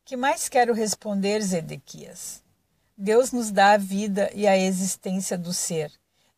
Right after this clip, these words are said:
Ele não iria arrancá-la de nós,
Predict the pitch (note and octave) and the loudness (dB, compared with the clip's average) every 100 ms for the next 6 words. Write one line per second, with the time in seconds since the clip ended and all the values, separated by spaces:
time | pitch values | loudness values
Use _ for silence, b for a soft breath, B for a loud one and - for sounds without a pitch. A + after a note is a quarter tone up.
0 | - B3+ C4+ B3+ D4+ D#4+ B3 A#3+ A#3 G#3+ | -6 -4 -2 0 0 -2 -4 2 4 4
1 | - G#3 G3+ F#3+ F#3+ G#3 F#3 F#3+ F#3+ F#3+ | 0 -2 -2 -4 -4 2 4 6 4 0
2 | G3 B3 F#3+ E3 D#3 - - | -2 -2 -2 -2 -4 -8 -10